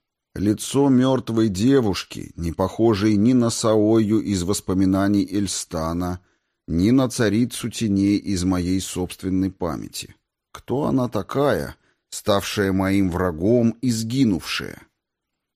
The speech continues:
Я подступался к соднящей ране этого вопроса со всех сторон. Атаковывал его изощренными извивами заклятий познания, просеявших точно мелкий песок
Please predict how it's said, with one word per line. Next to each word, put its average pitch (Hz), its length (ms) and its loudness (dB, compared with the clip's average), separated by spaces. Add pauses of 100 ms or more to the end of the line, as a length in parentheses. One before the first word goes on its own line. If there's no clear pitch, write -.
Я 104 240 0
подступался 127 840 -2
к - 60 -12
соднящей 110 800 0
ране 110 400 2
этого 104 460 -2
вопроса 98 640 0
со 107 180 -4
всех - 380 -6
сторон. 82 580 -8 (600)
Атаковывал 135 800 2
его 120 460 2
изощренными 127 1120 2
извивами 120 640 0
заклятий 98 720 -2
познания, 85 880 -2 (400)
просеявших 110 1160 0
точно 110 480 -2
мелкий 110 520 -2
песок 113 720 -2